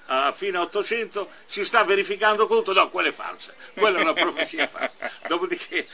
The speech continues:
Speaker 1: la parola a Orazio.
Speaker 2: Sì, eh, no, chiudiamo qui e facciamo un altro spezzone.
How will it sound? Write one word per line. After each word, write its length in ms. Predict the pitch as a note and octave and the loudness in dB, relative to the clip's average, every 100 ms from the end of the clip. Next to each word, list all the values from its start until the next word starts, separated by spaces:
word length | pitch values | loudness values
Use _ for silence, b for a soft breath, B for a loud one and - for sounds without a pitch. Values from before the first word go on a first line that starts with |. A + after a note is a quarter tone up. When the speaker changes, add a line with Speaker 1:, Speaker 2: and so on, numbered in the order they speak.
| - - | -16 0
Speaker 1:
la 180 | D3+ | 2
parola 400 | D3+ D#3+ E3 D#3 | 4 2 4 4
a 40 | D3 | 4
Orazio. 500 | C#3 A#2 - - F3 | 4 2 -2 -2 2
Speaker 2:
Sì, 180 | C#3+ A2 | 2 0
eh, 540 | A#2 B2+ B2+ B2 A#2 B2 | -2 0 2 2 0 0
no, 140 | D#3 | 0
chiudiamo 340 | - F#3+ G#3+ E3+ | 0 0 0 0
qui 160 | G3 D#3+ | -2 -2
e 100 | C3+ | -2
facciamo 260 | C#3+ D3 | -4 -2
un 60 | C#3+ | -2
altro 720 | C3+ B2 A#2+ A#2 A2 A2+ A2 | -2 -2 0 2 0 -2 -4
spezzone. 600 | - - A#2+ A2 F2 E2 | -8 -10 -10 -8 -10 -10